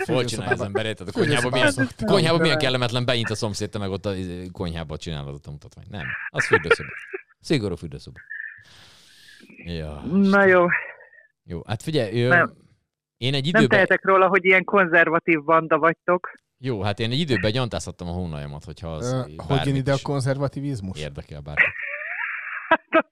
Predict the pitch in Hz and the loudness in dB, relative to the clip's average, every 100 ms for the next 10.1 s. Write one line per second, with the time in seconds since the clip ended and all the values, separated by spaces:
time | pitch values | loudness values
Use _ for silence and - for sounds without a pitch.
0 | - 262 226 202 196 185 190 - - - | 4 8 8 8 8 6 2 -2 -6 2
1 | 220 208 156 208 175 - 160 151 143 170 | 6 6 6 4 4 4 2 2 4 4
2 | 165 180 185 185 190 185 165 175 185 - | 6 6 6 6 4 4 6 6 4 4
3 | 175 175 170 170 175 190 - 170 175 185 | 4 6 6 4 2 0 0 0 0 -2
4 | 143 143 147 151 156 160 - 170 151 _ | 4 6 6 6 6 6 2 0 0 _
5 | - 151 160 - 151 135 - 147 156 160 | 0 4 4 2 2 2 4 4 4 2
6 | - 180 127 127 - _ _ _ _ _ | 2 2 4 2 0 _ _ _ _ _
7 | _ _ _ 120 185 139 123 131 - 220 | _ _ _ -4 -2 0 0 2 4 4
8 | 208 143 135 117 156 143 165 165 151 139 | 4 4 4 6 6 6 6 6 6 4
9 | 139 135 143 - 143 165 165 151 143 131 | 4 4 2 2 4 4 2 2 0 0